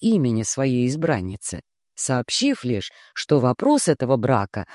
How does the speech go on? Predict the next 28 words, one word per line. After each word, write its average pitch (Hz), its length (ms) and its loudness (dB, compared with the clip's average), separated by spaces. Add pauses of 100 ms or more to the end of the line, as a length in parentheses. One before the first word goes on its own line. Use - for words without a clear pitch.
(160)
должен 139 540 2
быть 156 240 -2
оговорен 135 600 2
на 160 140 2
парламенте. 101 920 -4 (540)
И 123 200 -2
это 214 280 0
Дик, 151 480 -6 (340)
который 139 420 0
всегда 180 500 2
твердил 214 440 2
венценосному 139 800 0
брату, 131 440 -2 (300)
что - 260 -2
никому, 143 680 0 (280)
даже 190 520 0
королю, 190 580 2 (260)
не 180 240 2
позволит 185 720 4
вмешиваться 190 760 0
в - 60 -8
свою 139 300 -2
личную 151 500 -2
жизнь 113 380 -4 (340)
и 123 160 0
сам 208 480 4
выберет 107 480 0
себе 131 480 2